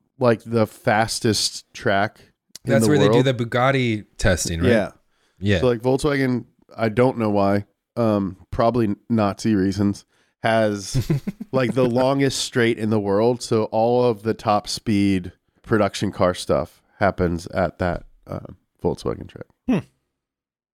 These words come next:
Speaker 3: Uh, we, we got to see a, a,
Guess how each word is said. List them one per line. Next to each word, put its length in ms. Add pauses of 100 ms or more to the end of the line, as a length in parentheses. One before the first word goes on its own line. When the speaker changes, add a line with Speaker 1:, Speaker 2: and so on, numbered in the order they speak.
(240)
Speaker 3:
Uh, 340
we, 180 (220)
we 100
got 200
to 80
see 220
a, 100 (300)
a, 360